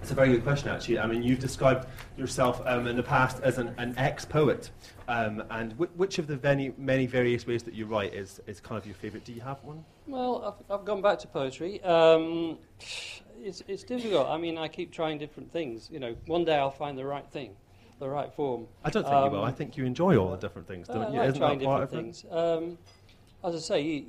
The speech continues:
Speaker 2: you know, you move from memoir to fiction because you run out of family members to write about. Um,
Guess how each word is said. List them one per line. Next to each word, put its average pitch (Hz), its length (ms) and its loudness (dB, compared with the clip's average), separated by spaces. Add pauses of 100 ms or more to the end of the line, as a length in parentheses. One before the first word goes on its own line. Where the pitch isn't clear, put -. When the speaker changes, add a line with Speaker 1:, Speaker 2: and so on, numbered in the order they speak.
(140)
Speaker 2:
you 180 180 -4
know, 139 60 -2
you 131 180 -4
move 170 300 4
from 143 160 -6
memoir 131 340 0
to 120 100 -12
fiction - 320 -12
because 120 240 -16
you 123 120 -8
run 131 160 -2
out 120 140 -6
of 113 100 -12
family 123 300 -8
members 117 400 -10
to 127 120 -10
write 120 240 -2
about. 110 340 -12 (120)
Um, 131 420 -8